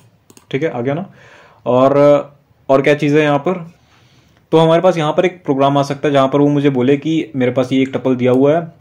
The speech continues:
और यहाँ पर वैल्यूज को स्वैप कर दो, यानी कि ज़ीरो को पहले कर दो और सेवेंटी सिक्स को उसके बाद कर दो। ठीक है, ये अगर मुझे बोले तो यहाँ पर मैं पैकिंग अनपैकिंग का काम कर सकता हूँ।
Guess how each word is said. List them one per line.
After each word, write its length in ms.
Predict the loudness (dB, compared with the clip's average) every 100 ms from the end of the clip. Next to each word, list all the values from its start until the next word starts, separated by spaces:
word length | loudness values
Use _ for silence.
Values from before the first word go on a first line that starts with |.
| -4
और 100 | -2
यहाँ 140 | -2
पर 140 | -2 0
वैल्यूज 280 | 2 2 0
को 100 | -2
स्वैप 240 | 0 0
कर 100 | -2
दो, 80 | -4
यानी 180 | -4 -4
कि 120 | -4
ज़ीरो 220 | -2 0
को 80 | 0
पहले 300 | -2 -2 0
कर 160 | 0 -2
दो 120 | 0
और 280 | 4 4 2
सेवेंटी 340 | -2 -4 -6
सिक्स 180 | -8 -8
को 100 | -6
उसके 160 | -4 0
बाद 200 | 0 -2
कर 140 | -8
दो। 180 | -10 -14 -18 _
ठीक 120 | -8
है, 160 | -8 -8 _ _ -20 -20 2
ये 140 | 4
अगर 120 | 6 4
मुझे 200 | 2 2
बोले 200 | 0 0
तो 80 |
यहाँ 140 | 0 2
पर 100 | 0
मैं 120 | 0
पैकिंग 280 | 0 0 -2
अनपैकिंग 380 | 0 -2 -4 -2
का 80 | 0
काम 180 | 0 -2
कर 100 | -4
सकता 260 | -4 -4
हूँ। 160 | -6